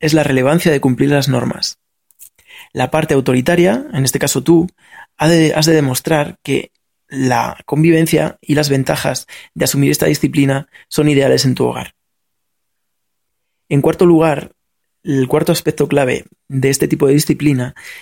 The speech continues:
es la actitud flexible de la autoridad. Si se discuten las normas, alegando razones, estas pueden llegar a modificarse, no son unas normas rígidas, sino que tienen un, un estilo flexible. Un quinto aspecto es el derecho a discutir la norma.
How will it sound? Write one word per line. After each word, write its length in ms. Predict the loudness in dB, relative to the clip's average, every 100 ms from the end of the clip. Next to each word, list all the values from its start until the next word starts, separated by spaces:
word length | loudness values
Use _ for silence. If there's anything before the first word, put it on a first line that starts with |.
| -20
es 160 | -4 2
la 140 | 2
actitud 440 | 2 -2 0 2 2
flexible 520 | 0 -2 0 2 4
de 60 | 2
la 60 |
autoridad. 440 | 0 -2 -4 -6 -12 _ _ _ _ _ _ _ _ _ _
Si 120 | -4
se 120 | 2 2
discuten 380 | 2 2 2
las 160 | 0 2
normas, 560 | 2 2 0 -2 -6 -12 _ _ _ _
alegando 400 | -2 0 0 0
razones, 600 | -2 -2 -2 0 -2 -6 -14 _ _
estas 340 | -4 -2 -2 -2
pueden 200 | -2 0
llegar 180 | -2
a 40 | -2
modificarse, 640 | -2 -2 -2 -4 -4 -8
no 100 | -8
son 140 | -8
unas 180 | -6 -4
normas 300 | -6 -6 -6
rígidas, 540 | -4 -2 -2 -6 -10 -14 _ -20 _
sino 220 | -10 -6
que 100 | -4
tienen 240 | -2 -2 -2
un, 320 | -2 -4 -6 _ _ -10
un 140 | -4
estilo 260 | -4 -2 -2
flexible. 600 | -2 -6 -4 -6 -8 -12 -14 _ _ _ _ _ _ _ _ _ _ _ _ _ _ _ _ _ _ _
Un 140 | 0
quinto 240 | 2 2 2
aspecto 440 | -2 -2 0 0
es 120 | 2
el 80 | 2
derecho 480 | 0 0 0 0 0
a 60 | 0
discutir 380 | -2 -2 -2
la 100 | -2
norma. 380 | -4 -6 -12 -18